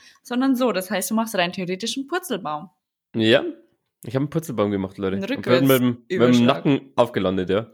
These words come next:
Speaker 1: Ja.
Speaker 2: Aber, aber stell dir mal vor, zweiundvierzig Tonnen
Speaker 1: Nee,
Speaker 2: fliegen in der
Speaker 1: achtundsechzig
Speaker 2: Luft.
Speaker 1: Tonnen.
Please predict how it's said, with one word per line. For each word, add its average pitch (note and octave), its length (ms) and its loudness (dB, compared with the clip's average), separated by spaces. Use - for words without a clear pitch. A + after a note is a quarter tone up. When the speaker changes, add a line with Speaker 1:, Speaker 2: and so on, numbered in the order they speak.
Speaker 1:
Ja. - 320 -8
Speaker 2:
Aber, C3+ 180 4
aber C#3+ 100 4
stell - 220 4
dir A3+ 60 2
mal G3+ 60 2
vor, F#3+ 140 -2
zweiundvierzig G#3 880 0
Tonnen C3+ 420 -2
Speaker 1:
Nee, G3 360 0
Speaker 2:
fliegen G3+ 320 4
in A#3 60 2
der C4 100 4
Speaker 1:
achtundsechzig F#3 200 4
Speaker 2:
Luft. F3 60 -2
Speaker 1:
Tonnen. D#3+ 520 -10